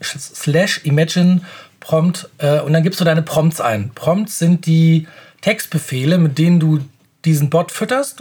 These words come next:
und ihm sagst, was er machen soll. Zum Beispiel tippe ich ein,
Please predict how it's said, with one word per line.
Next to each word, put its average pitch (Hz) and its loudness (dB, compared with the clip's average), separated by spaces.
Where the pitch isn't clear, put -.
und 165 -2
ihm 165 2
sagst, 160 -2
was 151 -2
er 160 -2
machen 120 -4
soll. 98 -12
Zum - -4
Beispiel 147 -4
tippe 170 0
ich - -4
ein, 156 2